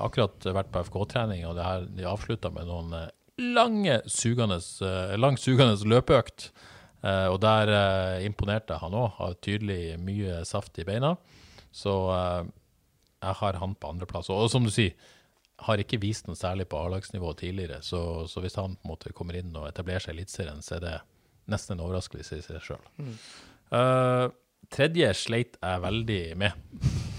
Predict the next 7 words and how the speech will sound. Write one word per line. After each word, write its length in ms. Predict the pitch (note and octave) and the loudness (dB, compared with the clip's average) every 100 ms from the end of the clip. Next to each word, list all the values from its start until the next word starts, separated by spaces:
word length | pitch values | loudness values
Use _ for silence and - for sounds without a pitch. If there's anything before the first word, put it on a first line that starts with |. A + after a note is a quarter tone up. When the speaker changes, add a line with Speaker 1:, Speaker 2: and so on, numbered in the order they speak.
| - - - _ _ - - - | -10 -14 -20 _ _ -20 -14 0
Speaker 1:
Men, 300 | G2+ G#2 G2 | 2 4 4
eh, 360 | F#2+ F#2+ F#2+ - _ _ _ _ _ _ _ _ _ _ _ _ _ _ _ - | 2 0 0 -4 _ _ _ _ _ _ _ _ _ _ _ _ _ _ _ -4
jeg 120 | F#2 | -2
har, 240 | F#2+ G2+ F2+ | 0 0 0
eh, 260 | F2 F2 G2+ | -4 -4 -2
landet 320 | G2+ A#2 | 4 6
på 80 | G#2 | 6